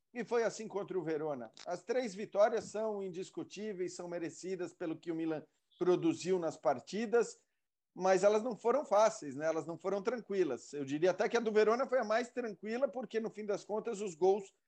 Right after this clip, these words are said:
saem. Desculpa, Bira, não fica assim, mas foi mais tranquila mesmo. Porque o time não precisou esperar quase que os acréscimos ou os acréscimos, como aconteceu contra a Lazio,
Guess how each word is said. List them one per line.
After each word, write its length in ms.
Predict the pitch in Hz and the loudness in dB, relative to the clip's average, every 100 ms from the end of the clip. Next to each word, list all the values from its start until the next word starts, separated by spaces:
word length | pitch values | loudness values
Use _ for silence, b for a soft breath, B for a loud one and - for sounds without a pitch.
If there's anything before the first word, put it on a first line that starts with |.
| _ | _
saem. 380 | - 202 196 185 | -2 2 2 0
Desculpa, 400 | - 196 165 131 | -6 -4 -4 -4
Bira, 240 | 139 131 | -8 -8
não 120 | 143 | -12
fica 200 | 156 - | -12 -6
assim, 360 | 151 - 123 104 | -6 -6 -14 -8
mas 200 | 123 135 | -6 -4
foi 220 | 185 175 | -4 -2
mais 160 | 214 214 | -2 -2
tranquila 560 | 254 226 - 208 180 | -2 -4 -4 -4 -2
mesmo. 220 | 170 151 - b b _ | -2 -6 -12 b b _
Porque 180 | - | 2
o 60 | 202 | 4
time 220 | 233 247 | 4 -2
não 100 | 262 | -2
precisou 360 | 240 269 190 254 | -2 -4 2 4
esperar 500 | 247 - 226 202 202 | 4 2 4 4 6
quase 260 | 214 190 | 4 2
que 100 | 208 | -2
os 100 | 214 | -2
acréscimos 800 | 202 185 185 202 214 - 233 180 - | -2 -2 -2 -2 -4 -6 -12 -10 4
ou 240 | 208 214 | 6 6
os 120 | 180 | 4
acréscimos, 680 | 185 185 175 190 - 196 170 | 0 0 0 0 -2 -12 -14
como 220 | - 185 | -12 -10
aconteceu 580 | 175 180 156 175 156 175 | -8 -10 -10 -10 -10 -12
contra 300 | 170 160 170 | -12 -10 -4
a 40 | |
Lazio, 380 | 165 160 165 190 | -2 -2 -4 -8